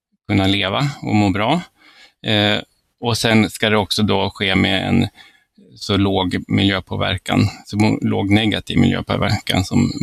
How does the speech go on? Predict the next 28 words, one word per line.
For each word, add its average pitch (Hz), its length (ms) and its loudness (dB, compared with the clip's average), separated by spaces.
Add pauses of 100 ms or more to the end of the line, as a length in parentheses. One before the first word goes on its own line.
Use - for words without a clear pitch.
möjligt. - 420 -4 (1300)
Eh, 107 280 2
det 117 140 4
är 127 120 0
ju 113 40 0
de 107 240 2
som 107 280 2 (180)
tre 110 260 -2
pelarna. 107 600 0 (520)
Och 127 220 0
nyckeln 147 560 0
i 131 100 2
det 120 80 0
här, 110 500 0
som 123 220 2
jag 143 200 2
ser 98 220 -2
det, 101 60 2
det 107 120 0
är 107 320 2
ju 107 80 -2
att - 480 -4 (360)
man 117 240 2
måste 113 300 0
göra 120 380 2
det 113 60 0
här 101 180 -2
med 101 420 0